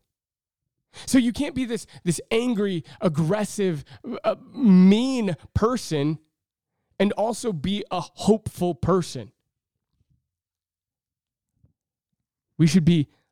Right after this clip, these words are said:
leaning in to the biblical virtues of kindness,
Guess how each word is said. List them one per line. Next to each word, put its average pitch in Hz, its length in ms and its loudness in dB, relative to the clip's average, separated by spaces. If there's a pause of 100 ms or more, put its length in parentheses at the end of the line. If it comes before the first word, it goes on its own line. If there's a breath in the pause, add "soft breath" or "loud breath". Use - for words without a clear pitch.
(140)
leaning 180 520 0
in 151 400 2 (200)
to 180 120 2
the 151 140 4
biblical 170 580 2
virtues 120 640 -2 (260 soft breath)
of - 160 -4
kindness, 160 600 0